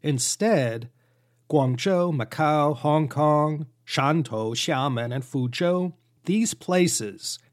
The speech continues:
became the jumping-off point from which a massive migration of people embarked to ports all over Southeast Asia,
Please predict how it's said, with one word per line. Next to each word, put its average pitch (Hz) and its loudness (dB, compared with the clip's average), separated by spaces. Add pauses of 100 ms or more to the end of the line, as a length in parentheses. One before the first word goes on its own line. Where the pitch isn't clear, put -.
became 156 -2
the 127 -2
jumping-off 139 -2
point 110 -6
from 127 -4
which 131 -4
a 113 -2
massive 127 -2
migration 131 0
of 113 -8
people 120 -4 (580)
embarked 160 2
to 135 -8
ports 147 -2 (200)
all 220 6
over 143 2
Southeast 143 0
Asia, 131 0